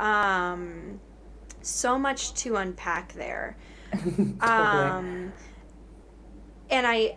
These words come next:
Speaker 1: I do have to wonder, as I sort of, like, relay this to myself and my own journey,
Speaker 2: Mm-hmm.
Speaker 1: if that beam of sunlight was there all along, and now you just get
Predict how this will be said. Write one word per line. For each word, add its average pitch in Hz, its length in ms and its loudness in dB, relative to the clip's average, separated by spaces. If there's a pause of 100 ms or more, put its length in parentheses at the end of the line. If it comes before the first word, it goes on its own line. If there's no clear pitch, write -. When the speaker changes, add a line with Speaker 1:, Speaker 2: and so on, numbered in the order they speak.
Speaker 1:
I 240 100 2
do 233 140 -4
have 285 180 2
to 285 80 0
wonder, 190 360 0
as 196 200 2
I 190 60 2
sort 190 280 -2
of, 180 380 0
like, 180 220 -4
relay 180 400 0
this 196 500 -4 (140)
to 175 500 -2
myself 185 460 -6
and 185 80 -6
my 175 160 -8
own 185 240 -8
journey, 214 560 -4 (360)
Speaker 2:
Mm-hmm. 165 300 -8
Speaker 1:
if 208 480 0 (360)
that 202 280 -2
beam 220 220 0
of 202 140 -2
sunlight 190 800 -2 (840)
was 214 220 0
there 226 240 0
all 214 260 2
along, 196 680 -2 (720)
and 196 420 0 (260)
now 202 200 0
you 220 240 0
just 220 320 -4
get 202 280 0